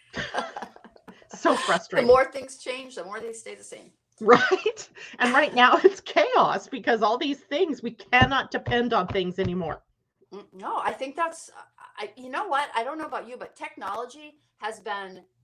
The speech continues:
Speaker 1: straight up strange for at least a month. It's like the Mercury retrograde never ended. S-, uh, today,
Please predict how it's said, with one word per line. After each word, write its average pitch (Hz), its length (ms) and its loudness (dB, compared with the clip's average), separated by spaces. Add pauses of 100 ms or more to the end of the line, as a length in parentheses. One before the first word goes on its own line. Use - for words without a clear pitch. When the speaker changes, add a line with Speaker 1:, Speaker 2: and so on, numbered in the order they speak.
Speaker 1:
straight - 600 -10
up 240 160 -8
strange 170 640 -18 (260)
for 220 580 -2
at 226 260 -14
least 240 380 -20
a 233 40 -8
month. 208 280 -10
It's 233 240 -12
like 254 180 -10
the - 60 -10
Mercury 240 360 -12
retrograde 220 520 -10
never 208 320 -10 (120)
ended. 220 300 -12 (380)
S-, - 320 -20 (120)
uh, 233 60 -6 (140)
today, 262 580 -10